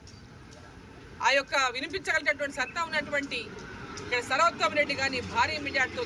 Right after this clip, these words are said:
గెలిపించాలని చెప్పి ఈ సందర్భంగా ఉపాధ్యాయులందరినీ, విద్యావంతులు,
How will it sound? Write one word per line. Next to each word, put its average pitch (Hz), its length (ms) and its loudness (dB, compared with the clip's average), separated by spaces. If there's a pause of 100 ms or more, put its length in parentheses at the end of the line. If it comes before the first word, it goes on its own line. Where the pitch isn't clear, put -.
గెలిపించాలని 254 600 -2
చెప్పి 233 220 -4
ఈ - 80 -10
సందర్భంగా 233 500 -4 (500)
ఉపాధ్యాయులందరినీ, 285 920 4
విద్యావంతులు, 277 580 0